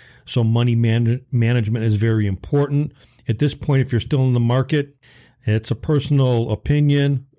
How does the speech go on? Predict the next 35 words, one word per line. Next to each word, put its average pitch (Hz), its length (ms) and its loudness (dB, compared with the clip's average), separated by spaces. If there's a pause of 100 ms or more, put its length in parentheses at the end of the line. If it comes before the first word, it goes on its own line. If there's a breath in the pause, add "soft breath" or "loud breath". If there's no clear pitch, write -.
(100)
Uh, 98 80 -4
if 107 180 -2
this, - 320 -4
if 131 160 -4
you 123 60 0
did 131 120 0
not 131 160 0
have 127 140 0
sell 139 260 0
stops 135 460 -2
in, 139 420 0 (320)
you're 120 220 -2
probably 120 360 0
down 120 300 0
on 117 100 2
your 113 120 2
portfolio. 131 500 0
You're 110 160 0
down 110 220 -2
on 110 100 0
your 104 100 0
four 110 240 -2
oh 110 40 0
one 104 120 -2
K 135 220 -2
plan. 139 460 -2 (640 loud breath)
Uh, 117 60 2
you 117 180 2
can 139 180 2
look 139 160 0
for 135 140 0
some 123 180 0
select 131 440 -2
stocks, 127 400 0
but 117 200 -4